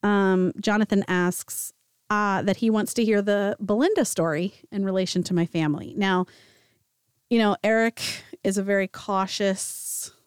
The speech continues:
dude. Um, he doesn't always, um,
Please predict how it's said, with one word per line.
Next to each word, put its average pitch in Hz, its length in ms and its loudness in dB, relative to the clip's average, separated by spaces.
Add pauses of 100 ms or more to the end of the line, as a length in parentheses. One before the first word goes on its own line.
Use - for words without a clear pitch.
(260)
dude. 180 460 0 (760)
Um, 175 680 2 (280)
he 196 800 -2 (1200)
doesn't 339 300 2
always, 277 680 2
um, 247 560 2